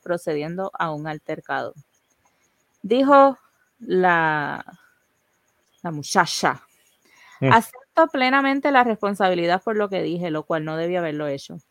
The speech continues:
Speaker 1: Hubo circunstancias atenuantes, pero eso de ninguna manera es una excusa para mis acciones. Soy una profesional,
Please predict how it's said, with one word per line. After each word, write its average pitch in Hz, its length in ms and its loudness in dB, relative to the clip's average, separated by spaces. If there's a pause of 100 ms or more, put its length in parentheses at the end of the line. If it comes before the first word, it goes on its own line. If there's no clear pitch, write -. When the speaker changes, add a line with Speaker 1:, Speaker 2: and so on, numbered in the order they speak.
(340)
Speaker 1:
Hubo 190 200 2
circunstancias 214 840 -4
atenuantes, 196 760 -2
pero 170 420 -2
eso 180 240 -4
de 196 100 -2
ninguna 165 320 -6
manera 196 320 -4
es - 120 -10
una 175 140 -6
excusa 214 580 -8
para 190 160 -4
mis 156 140 -8
acciones. 147 560 -12 (440)
Soy 185 220 -4
una 196 140 0
profesional, 214 840 -2